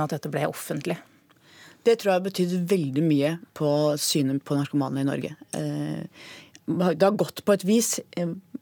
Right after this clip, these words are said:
Speaker 2: blant annet har hun bidratt til at man har sett narkomane mer som medmennesker, som syke mennesker, mindre som på en måte utskudd og forbrytere. Altså hun endret synet på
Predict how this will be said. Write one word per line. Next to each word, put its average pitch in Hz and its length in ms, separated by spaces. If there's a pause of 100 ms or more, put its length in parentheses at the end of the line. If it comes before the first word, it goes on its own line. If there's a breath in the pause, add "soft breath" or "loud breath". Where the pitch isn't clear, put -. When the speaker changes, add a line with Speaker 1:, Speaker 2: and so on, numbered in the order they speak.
Speaker 2:
blant 208 320
annet 190 140
har 185 100
hun 185 140
bidratt 151 340
til 185 160
at 180 140
man 170 100
har 185 140
sett - 340
narkomane 165 500
mer 147 220
som 170 160
medmennesker, 151 560
som 185 240
syke - 560
mennesker, 151 380 (300 loud breath)
mindre 170 360
som 165 240
på - 80
en 165 60
måte 175 140 (120)
utskudd 185 600 (180)
og 151 560
forbrytere. 151 560
Altså 190 220
hun 190 240
endret 160 500
synet 156 400
på 147 220